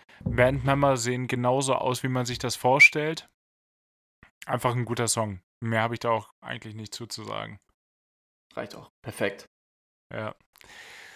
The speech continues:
Speaker 1: Dann wünschen wir euch natürlich wie immer eine schöne Woche. Lasst euch nicht blöd von der Seite anlabern.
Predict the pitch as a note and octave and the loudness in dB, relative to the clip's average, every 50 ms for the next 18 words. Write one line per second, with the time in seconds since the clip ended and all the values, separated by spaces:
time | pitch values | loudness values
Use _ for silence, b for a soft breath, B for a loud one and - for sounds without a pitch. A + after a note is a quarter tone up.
0 | B B _ _ - A#2+ B2 B2 A2+ A#2+ C#3 D3+ - - C#3 B2+ C3 B2+ C3 C#3 | B B _ _ 0 0 0 2 2 2 2 2 2 2 2 2 4 4 2 2
1 | - - C#3 B2+ - C3 B2 B2 A2+ B2 B2+ B2 A#2+ A#2 A#2 A2+ - - B2+ A#2 | 2 -2 -4 -2 -2 -2 -2 -2 -4 -4 -2 -2 -2 -2 0 -2 -2 -2 -2 -2
2 | A2+ A2 G2+ A#2+ B2 - - F3 F3 F3+ F#3 E3 C#3 - _ - B2 B2 A#2+ - | -2 -2 -2 -2 -2 0 0 0 2 2 0 -2 -6 -10 _ -2 0 0 2 0
3 | C3+ B2 A2+ A#2+ - - _ - A#2 A#2+ B2+ C3 - - C3+ B2 A#2 A2 A2 A#2 | 0 0 -2 -4 -6 -6 _ -2 0 2 2 2 0 -2 -4 -2 -2 0 2 2
4 | A#2+ B2+ - D#3+ D#3 C#3+ C#3 C#3 C#3 D3 D3+ E3+ F3+ G3 | 2 0 -2 -4 -6 -4 -2 0 0 0 0 -2 -2 -4